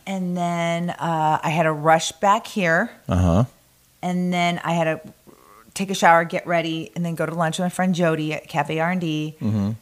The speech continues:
Speaker 1: And then I had to run to my hair appointment. And then from the hair appointment, Rick calls me and says, "Can you get me printing paper?" So I had to run to Staples. And then he's like, "Can you get me an eighty-two ounce pitcher?"
Speaker 2: <laughs>
Speaker 1: Because he has to go caca.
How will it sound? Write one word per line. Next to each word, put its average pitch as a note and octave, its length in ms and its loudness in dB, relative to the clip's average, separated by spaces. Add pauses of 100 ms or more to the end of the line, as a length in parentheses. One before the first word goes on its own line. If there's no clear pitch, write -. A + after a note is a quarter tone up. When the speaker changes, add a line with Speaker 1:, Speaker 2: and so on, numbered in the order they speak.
(180)
Speaker 1:
And E3+ 160 -2
then E3+ 100 0
I D#3+ 60 0
had D#3+ 60 0
to D#3 60 0
run F3+ 440 2
to - 100 -4
my F#3 100 0
hair F3 180 2
appointment. D3+ 600 -4 (380)
And E3+ 80 -6
then D#3+ 80 -4
from D#3 120 -8
the D#3+ 80 -2
hair G#3+ 180 4
appointment, F3 400 -4
Rick E3+ 140 -2
calls D#3+ 260 2
me D#3+ 80 -6
and D#3 100 -6
says, D3+ 200 -4
"Can F3 140 -6
you E3+ 40 -4
get E3 100 -6
me D#3+ 120 -6
printing G3+ 300 0
paper?" F3 580 -4
So - 120 -14
I D3 40 -4
had D3+ 40 -6
to D3 60 -8
run D#3 80 -2
to D#3 80 -6
Staples. F3 520 0
And E3+ 100 -4
then E3+ 80 -2
he's D#3 100 -4
like, D3 140 -2
"Can F3+ 120 -6
you F3 80 -4
get D#3 120 -10
me E3 160 -4
an - 100 -8
eighty-two E3 500 -4
ounce D#3 220 -2
pitcher?" E3 520 -2 (220)
Speaker 2:
<laughs> - 240 -4
Speaker 1:
Because E3 520 2 (600)
he G3 100 -2
has F3+ 180 6
to F#3+ 100 -6
go E3+ 160 2
caca. D#3+ 640 2